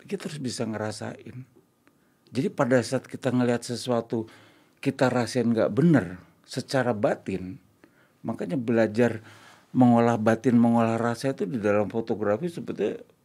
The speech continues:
saya jalankan. Jadi apakah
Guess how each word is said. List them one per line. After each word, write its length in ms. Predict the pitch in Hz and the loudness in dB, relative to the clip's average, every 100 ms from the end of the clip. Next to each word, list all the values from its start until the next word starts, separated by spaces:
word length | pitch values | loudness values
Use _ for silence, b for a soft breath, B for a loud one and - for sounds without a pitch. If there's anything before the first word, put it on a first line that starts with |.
| _ | _
saya 220 | - 117 | -2 0
jalankan. 680 | 90 92 82 143 196 - 104 127 | 2 0 0 -2 -4 -8 -10 -12
Jadi 340 | 156 104 - - b b b b b b b b b _ _ | -4 -2 -2 -6 b b b b b b b b b _ _
apakah 600 | 131 - 127 123 - 123 | 0 4 2 4 2 2